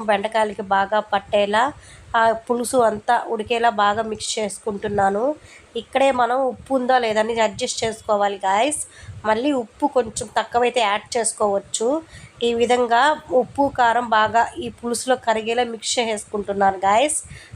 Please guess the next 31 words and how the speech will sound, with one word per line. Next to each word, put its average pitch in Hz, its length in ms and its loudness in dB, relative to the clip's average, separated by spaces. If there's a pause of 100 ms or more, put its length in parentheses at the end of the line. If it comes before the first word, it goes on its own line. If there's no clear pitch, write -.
(140)
చూసారా, 247 440 2 (160)
ఈ - 100 -6
విధంగా 233 320 -2 (100)
మనం 233 240 0
మిక్స్ - 260 -6
చేసుకోవాలి. 214 760 0 (640)
ఇప్పుడు 269 220 -2 (100)
ఈ - 20 2 (120)
బెండకాయ 240 360 0 (100)
పులుసుని 240 460 -2
మనం 233 200 2 (100)
ఉడకబెట్టుకోవాలి 226 880 0
గాయ్స్. 202 320 -2 (480)
ఓకేనా? 240 320 0 (360)
చూసారా, 247 440 2
ఇక్కడ 254 200 -4 (100)
నేను 233 120 2 (120)
అడ్జస్ట్గా 226 560 -2
ఉప్పు 220 260 -10
చూస్తున్నాను 208 640 -2
గాయ్స్. 233 280 2 (500)
ఇక్కడ 262 240 0
కానీ 262 200 4
ఉప్పు - 140 -6 (100)
తక్కువ 247 240 0
అనిపిస్తే 226 320 -4 (120)
కొంచెం 233 320 -4
మనం 226 200 2
యాడ్ 220 260 0
చేసుకోవచ్చు. 226 720 0 (640)
చూసారా, 262 340 2